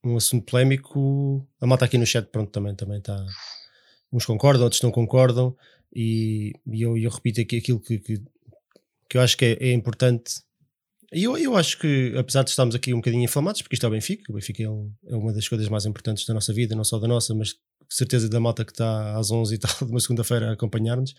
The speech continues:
concordem ou não concordem. Ah, eu acho que nós até conseguimos manter um equilíbrio, n-, não nas opiniões, que nós estamos todos mais ou menos alinhados, e nós não fazemos quest-, por exemplo, cu-, cu-, quando convidamos, eh, pessoas para participar no Benfica F M, quando abrimos o chat,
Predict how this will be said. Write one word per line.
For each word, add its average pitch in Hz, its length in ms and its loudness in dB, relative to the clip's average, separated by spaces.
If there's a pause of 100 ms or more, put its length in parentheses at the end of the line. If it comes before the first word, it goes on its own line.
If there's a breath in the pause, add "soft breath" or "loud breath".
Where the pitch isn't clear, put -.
(140)
concordem 117 440 4
ou 110 40 2
não 113 80 0
concordem. 117 480 -2 (1040 loud breath)
Ah, 139 500 6 (220)
eu 151 80 4
acho 143 160 4
que 156 60 -2
nós 151 240 0
até 147 100 -4
conseguimos 139 380 -2
manter 131 320 2
um 131 100 4
equilíbrio, 131 480 2
n-, 151 200 0
não 165 180 6
nas 143 160 4
opiniões, 151 320 2
que 139 160 -4
nós 131 180 0
estamos - 300 -2
todos 117 180 0
mais 120 160 0
ou 117 80 0
menos 117 220 -2
alinhados, 127 560 0 (340)
e 131 160 4
nós 135 220 8
não 131 80 4
fazemos 120 400 2
quest-, - 200 -8
por 127 120 -6
exemplo, 127 240 0 (300)
cu-, - 140 -12
cu-, 135 160 -6
quando 135 220 0
convidamos, 123 560 2
eh, 120 100 -2
pessoas 120 440 -2
para 113 240 -4
participar 117 320 -4
no 113 80 0
Benfica 113 260 -4
F 127 160 0
M, 113 220 2
quando 131 180 6
abrimos 127 540 6
o 113 180 -2
chat, 127 320 0